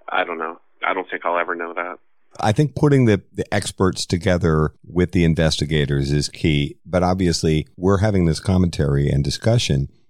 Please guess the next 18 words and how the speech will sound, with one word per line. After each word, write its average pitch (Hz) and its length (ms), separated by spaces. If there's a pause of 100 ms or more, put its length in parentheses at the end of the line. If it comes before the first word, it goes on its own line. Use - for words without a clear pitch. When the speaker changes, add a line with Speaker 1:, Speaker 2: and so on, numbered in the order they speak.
(200)
Speaker 2:
We 107 140
don't 117 160
have 82 280 (200)
all 87 340
the 71 200
information 65 800
ourselves. 62 540
It's 73 160
not 76 160
like 71 180
we 73 260 (120)
can 76 240
make 76 320 (220)
decisions 76 840
for 73 760
the 69 340
Henrico 71 480
investigators 67 800